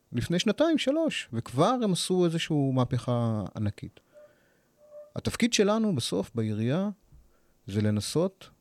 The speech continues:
לצפות ולהכין את העיר למה שהולך ומגיע. אנחנו לא תמיד מצליחים,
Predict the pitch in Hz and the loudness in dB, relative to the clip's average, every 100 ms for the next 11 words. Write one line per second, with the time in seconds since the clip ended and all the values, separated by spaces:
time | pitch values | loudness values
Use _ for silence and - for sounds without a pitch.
0 | _ 101 - - 165 226 - - _ _ | _ -6 -6 0 0 0 -6 -18 _ _
1 | _ _ _ _ 107 104 - - 196 208 | _ _ _ _ 2 2 2 2 2 2
2 | - 143 190 214 233 - _ _ _ 120 | -2 0 2 2 0 -6 _ _ _ 0
3 | 120 143 - 143 139 139 _ 110 117 120 | 2 2 2 2 2 -2 _ 0 0 0
4 | 110 98 98 92 104 92 156 175 170 - | -2 -2 -2 -4 -6 -2 2 4 2 0
5 | 117 - 190 | -4 -2 -6